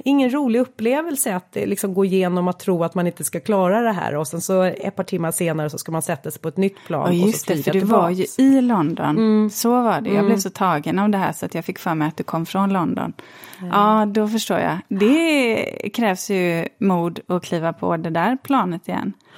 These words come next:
Speaker 2: Fan,
Speaker 1: Ja.
Speaker 2: jag hade sagt, jag tar båten.
Speaker 1: Ja.
Speaker 2: <laughs> Jag tar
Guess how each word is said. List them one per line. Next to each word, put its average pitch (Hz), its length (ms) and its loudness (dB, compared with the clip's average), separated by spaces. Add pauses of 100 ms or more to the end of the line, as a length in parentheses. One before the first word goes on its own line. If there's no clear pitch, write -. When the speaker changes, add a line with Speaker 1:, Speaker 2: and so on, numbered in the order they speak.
(180)
Speaker 2:
Fan, 175 260 2
Speaker 1:
Ja. 202 60 2
Speaker 2:
jag 190 60 4
hade 226 180 0
sagt, 185 240 -8
jag 208 160 0
tar 180 140 -4
båten. 208 640 -4
Speaker 1:
Ja. 233 160 2
Speaker 2:
<laughs> - 40 -14 (1800)
Jag 320 200 4
tar 233 100 4